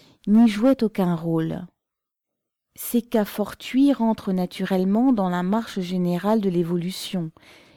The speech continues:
et se trouvent compensés par d'autres hasards. Mais l'accélération ou le ralentissement du mouvement dépendent beaucoup de semblables hasards, entre guillemets, parmi lesquels figure aussi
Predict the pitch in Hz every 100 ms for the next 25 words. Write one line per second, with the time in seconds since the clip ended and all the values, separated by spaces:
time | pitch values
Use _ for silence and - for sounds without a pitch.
0 | _ 180 180 185 - 240 233 - 196 -
1 | 175 - 220 247 - 180 160 185 214 -
2 | 196 170 175 165 160 160 165 - _ _
3 | _ _ _ _ _ _ _ _ _ -
4 | 180 185 196 - - 190 180 175 170 -
5 | - 226 262 - 190 180 175 180 180 180
6 | - 175 208 208 196 175 170 160 160 170
7 | 208 247 _ - _ - 175 233 - 269
8 | 247 190 240 - - 262 185 - 185 180
9 | 180 175 - _ - 175 170 180 170 165
10 | 160 - 160 165 160 170 220 - _ _
11 | _ _ _ - 220 233 240 220 214 202
12 | 175 175 - 208 185 175 175 196 - -
13 | 254 269